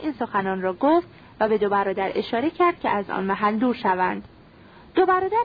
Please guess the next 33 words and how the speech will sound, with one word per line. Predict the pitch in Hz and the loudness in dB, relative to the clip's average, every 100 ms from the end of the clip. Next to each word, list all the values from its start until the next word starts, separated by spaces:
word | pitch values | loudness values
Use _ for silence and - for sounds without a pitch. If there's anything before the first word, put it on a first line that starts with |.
| 381 | 0
از | 247 | 0
آنجا | 196 196 | -4 -4
دور | 190 220 | -2 -2
شدند | - 294 311 330 - - - 240 | 0 2 2 0 -4 -14 -6 -2
و | |
شهریار | 254 269 285 330 381 | 0 0 2 2 2
به | 311 | 0
شاه | 233 208 - | -2 -2 0
زمان | 190 185 185 | 0 -2 0
گفت: | 247 285 - - - - - | 2 0 -2 -18 -20 -8 -2
«به | |
این | - 196 | 0 0
غول | 262 311 | 2 0
هم | 277 294 | 2 -2
خیانت | 269 285 269 302 294 | 0 0 2 2 0
می‌شود | 202 - 190 185 185 - - - - 202 | -4 -2 -2 0 0 -4 -20 -20 -4 0
و | |
به | 202 | 2
نظر | 196 208 320 | 2 2 2
می‌رسد | 339 330 311 311 277 | 2 -2 -2 -2 -2
که | 226 | -2
زن | 202 208 180 | 0 0 0
از | 208 | -2
هر | - 208 | 0 0
موجودی | 208 202 277 330 311 | 0 0 0 0 2
بدتر | 208 214 - 269 | 0 -4 -2 0
است.» | 202 185 - - - - - - - - | 2 0 -4 -16 -20 -20 -20 -20 -20 -2
شاه | 330 320 | 0 2
زمان | 359 392 480 | 0 0 0
پاسخ | 285 247 247 - | -2 -2 -4 0
داد: | 277 277 - - - - | 0 0 -4 -20 -20 -6
«این | 202 196 | -2 0
غول | 226 254 | 2 0